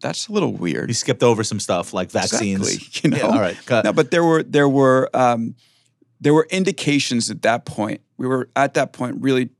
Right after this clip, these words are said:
Speaker 1: teaching computers how to be able to see with a, a version of the technology called computer vision and process language with natural language processing. And I think Sundar and everybody in Google saw where this was gonna go, where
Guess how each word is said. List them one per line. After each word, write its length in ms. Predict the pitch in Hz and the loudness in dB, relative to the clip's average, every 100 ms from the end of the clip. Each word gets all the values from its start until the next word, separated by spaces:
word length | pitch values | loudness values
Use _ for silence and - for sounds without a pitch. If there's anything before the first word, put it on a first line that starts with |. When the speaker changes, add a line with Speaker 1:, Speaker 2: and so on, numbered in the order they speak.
| - | -12
Speaker 1:
teaching 340 | - 143 131 | -6 -4 -4
computers 480 | 117 117 - 127 110 | -6 -8 -6 -6 -4
how 100 | 120 | -6
to 80 | 113 | -6
be 200 | 113 113 | -6 -6
able 180 | 120 117 | -4 -6
to 60 | |
see 520 | 85 - 123 123 160 - _ _ - | -6 -4 -2 -2 -2 -6 _ _ -8
with 180 | 127 - | -6 -2
a, 300 | 107 107 - - | -2 -2 -6 -4
a 140 | 107 | -4
version 280 | 104 107 104 | -2 -6 -6
of 80 | 113 | -8
the 80 | 110 | -8
technology 560 | 113 104 110 104 117 | -8 -6 -4 -4 -6
called 260 | 113 104 - | -8 -10 -10
computer 380 | 101 - 151 151 | -12 -4 -2 0
vision 360 | 139 139 139 - - _ | 0 -2 -2 -6 -14 _
and 120 | 95 | -12
process 520 | - 101 90 - - | -4 -4 -4 -6 -8
language 380 | - 123 117 117 | -6 -6 -4 -6
with 220 | - - - | -10 -14 -6
natural 360 | 104 95 85 | -6 -6 -8
language 340 | 85 117 123 - | -6 -6 -6 -4
processing. 560 | 120 110 - - 117 - - - - | -4 -4 -4 -6 -6 -10 -20 -18 -8
And 100 | 151 | -6
I 60 | |
think 180 | 175 196 | -4 -6
Sundar 340 | - 147 139 117 | -4 0 2 2
and 80 | |
everybody 400 | 113 131 123 117 | 2 0 0 0
in 120 | 104 90 | 0 -2
Google 320 | 107 101 87 | -4 -6 -6
saw 360 | - - 110 | -4 2 2
where 160 | 110 104 | 4 0
this 200 | 87 - | -2 -6
was 140 | 95 - | -6 -6
gonna 180 | 82 | -6
go, 260 | 80 98 82 | -6 -4 -6
where 280 | 80 92 | -6 -6